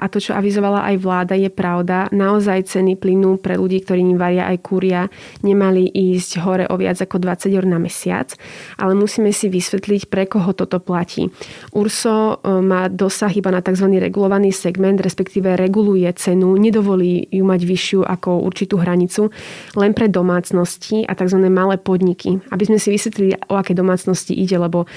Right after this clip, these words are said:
niekto si môže povedať, že aj pani Tekelová je vlastne domácnosť, tak, e, ide len o domácnosti, ktoré majú vlastný plynový kotol doma. Čiže si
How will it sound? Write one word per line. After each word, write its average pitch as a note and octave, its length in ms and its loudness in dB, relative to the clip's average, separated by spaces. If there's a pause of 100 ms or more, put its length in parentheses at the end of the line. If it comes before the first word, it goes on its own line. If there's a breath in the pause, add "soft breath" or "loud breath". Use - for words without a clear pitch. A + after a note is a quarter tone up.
(200 loud breath)
niekto F3+ 240 -2
si F#3 160 0
môže F3+ 160 2
povedať, F3+ 440 -2
že - 40 0
aj F3 160 -2
pani F3 320 0 (280 loud breath)
Tekelová F3+ 560 0
je F3 80 0
vlastne F3 280 -2
domácnosť, F3+ 640 0 (420 loud breath)
tak, F#3 280 -2
e, F#3+ 220 0
ide G3+ 200 0
len A3+ 160 4
o G#3 80 0
domácnosti, F#3+ 640 0
ktoré F#3+ 340 0
majú F#3 500 2
vlastný G3 460 0
plynový F#3+ 340 2
kotol F#3 360 0
doma. F3+ 400 0 (160)
Čiže G3 200 0
si G3 160 -2